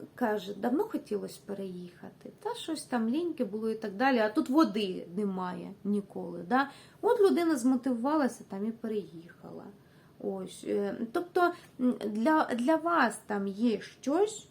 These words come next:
е, знайдіть хоча б такий якийсь плюсик, так? Там живу книгу, наприклад, почитати, з живими людьми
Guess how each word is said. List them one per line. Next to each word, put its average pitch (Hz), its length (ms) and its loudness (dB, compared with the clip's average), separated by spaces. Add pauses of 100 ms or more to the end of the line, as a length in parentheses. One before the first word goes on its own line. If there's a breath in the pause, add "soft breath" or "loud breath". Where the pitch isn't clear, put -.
(420)
е, - 440 0
знайдіть 302 600 2
хоча 262 380 2
б 208 180 -4
такий 247 320 -2
якийсь 196 380 -6
плюсик, 330 580 -2 (120)
так? 262 280 2 (480 soft breath)
Там 190 320 -6
живу 240 300 0
книгу, 220 600 0
наприклад, 196 560 -12 (120)
почитати, 185 800 -14
з 185 60 -14
живими 269 400 -2
людьми 220 440 -2